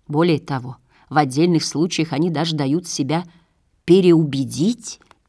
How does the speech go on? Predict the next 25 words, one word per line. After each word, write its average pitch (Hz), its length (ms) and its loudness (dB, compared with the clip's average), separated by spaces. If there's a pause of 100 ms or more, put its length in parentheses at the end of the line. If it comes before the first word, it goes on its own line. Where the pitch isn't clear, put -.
и 175 180 -2
охотно 208 680 2
становятся 151 720 0
на 139 160 -2
вашу 165 320 -2
точку 160 400 -6
зрения. 135 540 -4 (800)
Правда, 240 300 2
именно 254 580 4
в 247 100 2
этом 254 300 2
им 233 320 0
особенно 220 640 2
доверять 214 500 2
не 233 80 2
следует, 190 540 0
даже 165 260 0
если 170 300 -4
они 175 220 0
определённо 170 840 0
высказывают 147 680 -4 (340)
благоприятные 190 920 2
для 151 280 -2
защиты 160 480 -4
намерения, 160 800 2